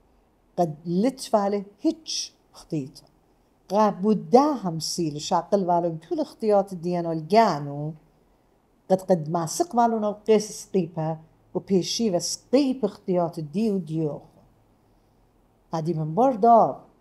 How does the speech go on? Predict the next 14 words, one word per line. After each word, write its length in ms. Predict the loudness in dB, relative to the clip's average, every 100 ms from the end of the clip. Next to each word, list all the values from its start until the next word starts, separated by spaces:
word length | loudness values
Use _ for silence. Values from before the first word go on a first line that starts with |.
| _ _ _ _ 0
أخنا 520 | 0 0 -6 -6 -6 -14 _ _ _ _ _
كم 180 | -4 -4
صخ 320 | -4 -8 -6 -4
إذا 180 | -2 -2
تتقابلوا 1000 | -4 -8 -2 -2 -2 -2 0 2 0 2
وقت 200 | 0 2
موتت 540 | 2 2 2 -2 -2
مارن 420 | 0 0 0 0
بعدالة 500 | 0 0 0 0 -2
اختياتا. 800 | -10 -20 -8 -4 -4 -6 -16 -18 _ _ _ _ _ -18
أخنا 220 | -4 -2 0
كم 180 | 0
صخ 200 | -2 -4
بخبر 440 | -4 -10 -2 -2